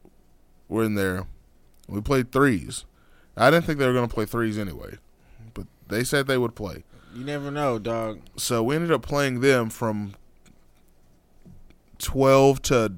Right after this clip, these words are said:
Speaker 1: two thirty. There was a game. I got the greatest compliment ever last night as well. Greatest. I did some,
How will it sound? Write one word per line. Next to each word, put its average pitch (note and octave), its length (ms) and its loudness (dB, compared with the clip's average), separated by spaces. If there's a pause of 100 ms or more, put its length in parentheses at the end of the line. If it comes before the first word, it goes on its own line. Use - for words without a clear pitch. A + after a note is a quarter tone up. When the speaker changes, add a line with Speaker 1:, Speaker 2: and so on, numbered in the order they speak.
(100)
Speaker 1:
two D3 240 2
thirty. G2+ 380 -2 (3000)
There B2 100 0
was D3 120 6
a C#3 60 0
game. D3+ 360 2 (2000)
I A#2+ 120 4
got C#3+ 180 6
the A#2 100 0
greatest A2 520 2
compliment G#2+ 520 -2 (100)
ever F#2+ 340 0 (560)
last G2 260 0
night G2 180 0
as F#2 120 -4
well. F#2+ 340 -2 (1040)
Greatest. B2 340 2 (400)
I C#3 100 2
did F#3 200 6
some, B2 260 -2